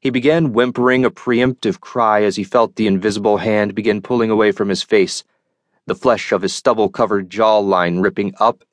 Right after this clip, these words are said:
and away with its cold, dead touch. A deep ache beginning somewhere in the dark tunnels behind his eyes pulled him deeper into this horror show.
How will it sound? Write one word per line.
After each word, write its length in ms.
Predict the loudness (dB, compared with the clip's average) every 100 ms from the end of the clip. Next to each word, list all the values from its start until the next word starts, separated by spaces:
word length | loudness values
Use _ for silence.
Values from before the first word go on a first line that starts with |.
| -6
and 100 | -2
away 460 | -2 2 2 2
with 160 | 2 -2
its 160 | -6 -6
cold, 400 | 0 2 0 -4 _ _ _ -8
dead 400 | 0 4 4 0 _ -10
touch. 460 | -2 -2 -4 -10 -12 _ _ _ _ _ _ _ _ _
A 80 | -4
deep 240 | -2 0 0
ache 240 | 0 -2
beginning 300 | -2 -2 -2
somewhere 440 | -2 -2 0 0
in 80 | 0
the 80 | 0
dark 300 | 0 0 0
tunnels 360 | -4 0 0 -2
behind 420 | -4 -2 -2 -2
his 180 | -2 0
eyes 340 | 2 0 -2
pulled 260 | -2 -2 0
him 140 | -2
deeper 340 | -2 -2 0
into 220 | 0 -2 -4
this 160 | -4
horror 320 | -2 0 0
show. 380 | -2 0 0 0